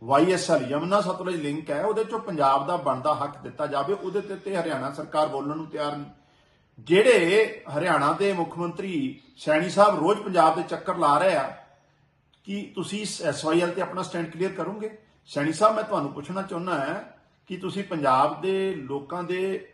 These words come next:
ਹੱਕਾਂ ਤੇ ਡਾਕੇ ਮਾਰ ਲਈ ਹੁੰਦੇ ਹੋ ਕਿ ਬੀਜੇਪੀ ਪੰਜਾਬ ਦੇ ਪਾਣੀਆਂ ਤੇ ਡਾਕਾ ਮਾਰਨਾ ਚਾਹੁੰਦੀ ਹੈ? ਬਿਲਕੁਲ ਆਮ ਆਦਮੀ ਪਾਰਟੀ ਸਰਕਾਰ ਇਹ ਹੋਣ ਨਹੀਂ ਦਊਗੀ।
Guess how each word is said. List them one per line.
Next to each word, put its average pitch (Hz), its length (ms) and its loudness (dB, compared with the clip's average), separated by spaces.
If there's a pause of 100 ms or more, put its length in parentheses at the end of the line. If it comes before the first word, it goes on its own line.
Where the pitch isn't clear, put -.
(300)
ਹੱਕਾਂ - 240 0
ਤੇ 190 120 -2
ਡਾਕੇ 127 360 -4
ਮਾਰ 175 300 6
ਲਈ 202 100 -4
ਹੁੰਦੇ 202 220 -4
ਹੋ 220 100 -14 (380)
ਕਿ 196 100 -6
ਬੀਜੇਪੀ 170 460 -2
ਪੰਜਾਬ 160 440 2
ਦੇ 190 60 -2
ਪਾਣੀਆਂ 156 440 -2
ਤੇ 220 120 -6
ਡਾਕਾ 202 320 0
ਮਾਰਨਾ 202 300 4
ਚਾਹੁੰਦੀ 202 360 -6
ਹੈ? 190 100 -10 (440)
ਬਿਲਕੁਲ 202 460 2
ਆਮ 147 160 4
ਆਦਮੀ 143 220 -2
ਪਾਰਟੀ 127 340 -4
ਸਰਕਾਰ 120 360 -6
ਇਹ - 80 -8
ਹੋਣ 110 200 -12
ਨਹੀਂ 123 120 -10
ਦਊਗੀ। 147 540 -10